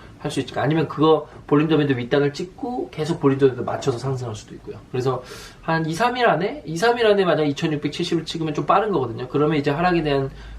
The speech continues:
준비 작업이 진행되지 않는가, 이런 생각이 들어요. 근데 천천히 상승하면, 어, 계속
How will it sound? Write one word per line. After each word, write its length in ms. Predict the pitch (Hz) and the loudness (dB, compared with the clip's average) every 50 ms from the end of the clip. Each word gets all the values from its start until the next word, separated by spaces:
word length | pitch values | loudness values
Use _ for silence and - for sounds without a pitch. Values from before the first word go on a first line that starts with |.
| - - | -18 -16
준비 400 | - - 123 120 120 131 131 127 | -14 -10 -10 -6 -4 -4 -4 -4
작업이 720 | 127 127 117 104 113 110 113 110 110 110 113 143 151 165 | -2 -2 -2 -2 0 0 0 2 2 2 2 2 2 2
진행되지 420 | 160 - 135 127 123 113 113 110 107 | 0 -2 -4 -2 -2 -2 -2 -2 -2
않는가, 500 | 95 92 98 104 107 101 92 95 - - - | -4 -4 -4 -4 -4 -6 -6 -8 -12 -14 -12
이런 160 | - 123 120 | -10 -8 -6
생각이 220 | 120 117 107 - - | -6 -6 -6 -6 -8
들어요. 160 | 82 - - | -10 -12 -10
근데 300 | - 120 120 120 120 - - - - - - | -8 -6 -4 -4 -4 -6 -8 -18 -20 -20 -20
천천히 500 | - - - - 175 170 170 180 165 151 | -20 -18 -8 -2 0 0 2 2 0 0
상승하면, 640 | 143 139 131 120 120 117 113 110 127 147 165 175 170 - - - - - - - - | 0 -2 -2 -4 -4 -6 -4 -2 0 0 0 0 -4 -6 -14 -20 -20 -20 -20 -16 -12
어, 400 | 117 107 107 107 104 104 101 101 | -8 -6 -6 -4 -4 -6 -6 -8
계속 440 | - - 123 117 120 131 117 - - | -8 -6 -4 -2 0 0 0 -2 -4